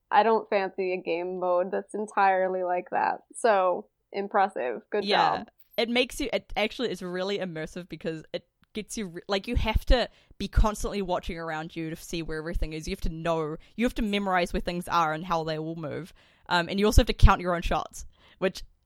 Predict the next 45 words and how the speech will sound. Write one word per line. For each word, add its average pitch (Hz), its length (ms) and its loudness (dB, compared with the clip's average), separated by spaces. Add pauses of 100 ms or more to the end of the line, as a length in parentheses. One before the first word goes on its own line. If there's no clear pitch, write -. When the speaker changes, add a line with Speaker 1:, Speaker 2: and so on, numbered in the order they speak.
(120)
Speaker 2:
I, 226 240 6
like, 220 200 2 (360)
'cause 220 140 2
I'm 220 80 -2
playing 208 300 0
it 185 120 -2
with, 185 120 0
um, 160 320 -2 (140)
with 160 100 -12
my 160 80 -4
friend, 180 440 -2 (420)
and 185 360 2 (1080)
we, 202 520 0 (240)
we 220 120 2
just - 140 0
don't 180 140 0
use 175 120 -4
our 175 80 2
gun 151 200 -6
at - 100 -12
all 156 160 -4
because 185 260 -2
we 208 80 0
have, 208 180 -2
we've 226 200 -2
had 226 160 0
four 208 360 0
bullets, 190 580 -4 (100)
like, 165 260 -4
up - 160 -6
to - 100 2
the 196 80 -2
point, 185 280 -4 (280)
I 214 60 0
think 262 120 -4
we 262 140 2
actually 185 240 -4
have - 80 -10 (140)
eight 180 200 -4
bullets - 240 -8
now 151 180 -6
between 175 280 -6
two - 120 -2
different 175 220 -6
guns. 123 320 -12